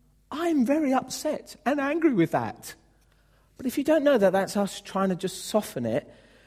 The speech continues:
uh, you might think we're just a little bit disappointed. We're not. We're really annoyed. Or how about this one? "With all due respect." Have you ever heard a white person say that? White British person? It basically means,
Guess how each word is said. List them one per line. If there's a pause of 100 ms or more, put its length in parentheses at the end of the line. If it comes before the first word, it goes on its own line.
(320)
uh,
you
might
think
we're
just
a
little
bit
disappointed.
We're
not.
We're
really
annoyed. (280)
Or
how
about
this
one? (240)
"With (100)
all
due
respect." (280)
Have
you
ever
heard
a
white
person
say
that?
White
British
person? (500)
It
basically
means,